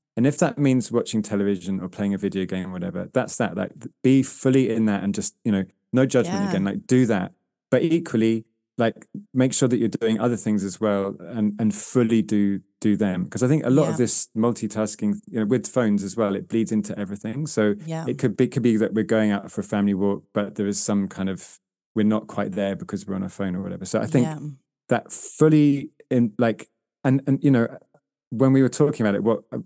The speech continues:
Speaker 1: came to my mind was that, you know, when you get, like, a five-year-old kid playing with sand or paint, and they're like, they turn up with, like, paint on their face, and they're, like, they're, they're fully doing that in a way where they're not
Speaker 2: Yeah.
Speaker 1: holding themselves back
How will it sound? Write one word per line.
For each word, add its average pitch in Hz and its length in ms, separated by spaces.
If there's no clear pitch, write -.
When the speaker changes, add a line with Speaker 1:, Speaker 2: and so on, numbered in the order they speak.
Speaker 1:
came 113 260
to 107 140
my 113 140
mind 98 240
was 92 100
that, 101 200
you 127 100
know, 101 220
when 131 200
you 127 80
get, 117 160
like, 104 180
a - 80
five-year-old 101 500
kid - 360
playing 107 360
with 98 320
sand 98 580
or 95 340
paint, 98 400
and 101 140
they're 101 140
like, 101 340
they 104 140
turn 107 260
up 104 120
with, 101 120
like, - 240
paint 107 240
on 104 80
their 98 140
face, 98 420
and 98 80
they're, 98 220
like, 110 180
they're, 120 140
they're 123 180
fully 147 480
doing 123 280
that 107 140
in 110 120
a 110 60
way 107 160
where 107 120
they're 110 160
not 117 120
Speaker 2:
Yeah. 175 40
Speaker 1:
holding 117 240
themselves 104 400
back 101 200